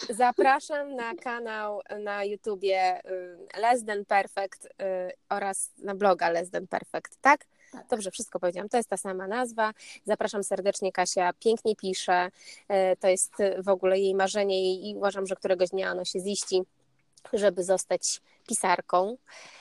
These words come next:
Speaker 1: E, będziesz miała co opisywać, ja ci dostarczam materiału.
Speaker 2: Tak, notuję, notuję w pamięci to wszystko.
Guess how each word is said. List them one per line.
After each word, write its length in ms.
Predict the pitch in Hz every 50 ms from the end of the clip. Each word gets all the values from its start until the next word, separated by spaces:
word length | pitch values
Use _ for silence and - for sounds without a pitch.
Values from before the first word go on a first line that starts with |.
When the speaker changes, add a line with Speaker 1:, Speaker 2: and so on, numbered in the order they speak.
| - - - - - -
Speaker 1:
E, 460 | 233 202 196 196 196 196 190 190 - -
będziesz 320 | 269 320 311 226 - -
miała 160 | 208 190 185
co 160 | 185 - 202 190
opisywać, 540 | - - - - 202 180 170 170 175 -
ja 80 | 185 170
ci 140 | - - 185
dostarczam 540 | 190 185 - - 190 180 - - 190 175 175
materiału. 680 | 175 175 - 190 175 180 175 175 170 165 165 160 - _ _ _ _ _ _ _ _ _ - -
Speaker 2:
Tak, 340 | - 226 226 226 220 - -
notuję, 580 | 214 202 196 196 - 214 202 208 208 202 202
notuję 500 | 202 196 190 185 - - 190 190 190 190
w 80 | 190 190
pamięci 540 | - 190 185 185 190 196 196 190 - - 196
to 120 | - 190
wszystko. 680 | 185 - - 196 196 - - - - 196 190 196 190